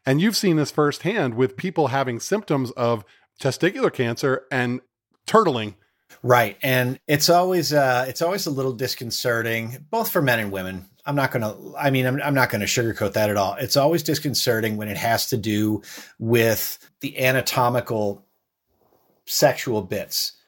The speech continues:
Speaker 2: breasts,
Speaker 1: Right.
Speaker 2: testicular, that kind of, like, there's, there's always a little bit more,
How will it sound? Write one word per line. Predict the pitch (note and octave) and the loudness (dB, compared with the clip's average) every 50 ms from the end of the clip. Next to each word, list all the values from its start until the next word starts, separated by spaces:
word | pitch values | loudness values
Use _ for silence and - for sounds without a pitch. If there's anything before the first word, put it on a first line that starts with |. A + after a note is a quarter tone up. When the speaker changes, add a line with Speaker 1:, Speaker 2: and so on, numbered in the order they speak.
| _ _ _ _ | _ _ _ _
Speaker 2:
breasts, | - A#2+ A#2 A2+ A2+ G#2+ G#2 - - - - - _ _ _ _ - | 0 2 4 4 4 2 2 0 -4 -6 -8 -10 _ _ _ _ -6
Speaker 1:
Right. | B2+ A2+ | -6 -4
Speaker 2:
testicular, | - - B2+ A#2 - B2+ A#2+ A#2 A2 G#2+ G#2+ G#2+ G2+ - - _ - | -2 -2 -2 -2 -2 -2 -2 0 0 0 0 0 -2 -6 -12 _ -2
that | A#2+ A#2 A#2 - | 0 0 0 0
kind | C3+ A#2 | 0 -2
of, | A#2 | 0
like, | B2+ B2+ C3+ - | 0 -2 -2 0
there's, | - C#3+ B2+ - - - | 0 0 0 0 -2 0
there's | D3+ C#3+ A#2+ | 0 2 4
always | D3+ D#3 E3+ E3+ C3+ | 4 4 4 4 2
a | D3+ | 0
little | C#3+ C#3 C3+ B2 | 0 2 0 0
bit | B2+ C#3 C3 | 0 -2 -4
more, | C3 B2+ A#2+ A#2+ A#2 A#2 A2+ - | -2 -2 0 0 0 0 -2 -4